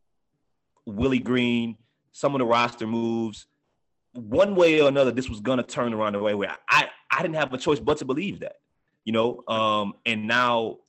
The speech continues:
I think we're back to approaching that, you know, that, that arena and things we, you know, we still haven't seen how everything's gonna play out. We still haven't seen a full healthy team yet. So, um, yeah, man, I mean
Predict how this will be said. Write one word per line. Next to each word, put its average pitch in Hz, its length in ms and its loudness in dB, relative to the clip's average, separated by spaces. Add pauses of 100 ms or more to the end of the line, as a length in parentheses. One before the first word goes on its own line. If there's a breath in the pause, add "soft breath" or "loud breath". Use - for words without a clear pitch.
I 110 80 -4
think 120 220 -6
we're 107 180 -4
back 98 420 -4
to 110 180 -8
approaching 104 600 -2
that, 98 240 -2 (140)
you 117 80 -10
know, 98 160 -6
that, 101 220 -4 (320)
that 104 260 -2
arena 107 480 -4 (800)
and 117 200 -6
things 139 300 -2
we, 147 140 -4
you 139 80 -4
know, 131 80 -2
we 143 60 -2
still 151 180 0
haven't 139 180 0
seen 147 160 -6
how 135 120 2
everything's 135 440 -2 (160)
gonna 127 120 -4
play 139 180 0
out. 127 100 2
We 113 60 -4
still 135 200 -4
haven't 127 200 -4
seen 127 160 -6
a - 40 -4
full 131 380 -6
healthy 127 320 -4
team 139 260 -10
yet. 87 280 -10
So, - 240 -10 (280)
um, 107 540 -2 (1000)
yeah, 135 180 2
man, 104 200 -2
I 104 80 0
mean 104 460 -4